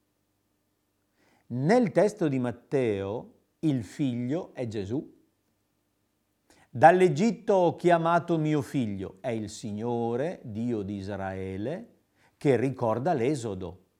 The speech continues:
e intende dire: "Dall'Egitto ho tirato fuori il popolo di Israele,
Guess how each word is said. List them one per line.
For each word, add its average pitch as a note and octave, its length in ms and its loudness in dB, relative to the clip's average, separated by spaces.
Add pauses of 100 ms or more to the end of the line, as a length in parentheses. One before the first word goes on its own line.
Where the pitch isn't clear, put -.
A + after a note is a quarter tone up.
(400)
e B2+ 100 -8
intende B2 480 0
dire: F2+ 480 -8 (240)
"Dall'Egitto D#3 1300 -2
ho C3+ 180 0
tirato C#3 520 0
fuori B2+ 800 -4 (340)
il B3 280 2
popolo C#3+ 600 6
di C#3+ 140 2
Israele, C#3+ 1040 2